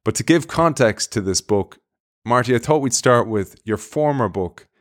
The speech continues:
Inspired, because it brought you in directions that you never could have imag-, imagined. And it also <laughs> exposed to you some horror stories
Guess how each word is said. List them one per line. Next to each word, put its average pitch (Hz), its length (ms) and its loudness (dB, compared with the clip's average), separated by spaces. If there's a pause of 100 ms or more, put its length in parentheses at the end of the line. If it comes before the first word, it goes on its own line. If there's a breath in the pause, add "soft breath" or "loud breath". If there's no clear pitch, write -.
(160)
Inspired, 104 640 0
because 104 280 -4
it 107 120 0
brought 147 240 4
you 135 140 0
in 117 80 -4
directions 104 580 -2
that 90 160 -4
you 101 140 -8
never 120 400 -2
could 117 220 -4
have 92 100 -8
imag-, 95 600 -6
imagined. 101 600 -4 (500 soft breath)
And 110 140 0
it 113 80 4
also 131 400 2
<laughs> - 0 -
exposed 123 580 0
to - 100 -4
you 104 280 0
some 110 240 -6
horror 123 380 4
stories 98 580 0